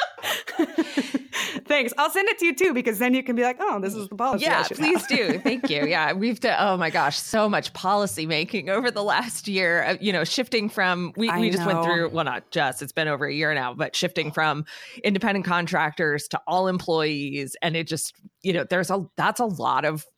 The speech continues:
Speaker 2: work. I don't wanna scare anybody. It's all very worthwhile work, and there's lots of direction on it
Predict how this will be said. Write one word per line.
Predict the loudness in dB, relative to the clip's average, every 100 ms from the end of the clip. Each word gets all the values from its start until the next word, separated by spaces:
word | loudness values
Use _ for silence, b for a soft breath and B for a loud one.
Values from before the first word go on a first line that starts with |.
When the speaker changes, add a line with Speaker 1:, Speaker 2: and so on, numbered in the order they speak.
| -6
Speaker 2:
work. | 0 2 2 2
I |
don't | 2
wanna | 2
scare | 0 0 2 4
anybody. | 2 2 0 -2
It's | 0
all | 0 0
very | 0 0 2 2
worthwhile | -2 -4 0 0 0 -2 2 2
work, | 2 0 0
and | -4
there's | -4 -6
lots | -4 -2 -2 0
of | -2 -2 -6 B B -8
direction | -4 -4 -4 -2 0 0 0
on | 0
it | 0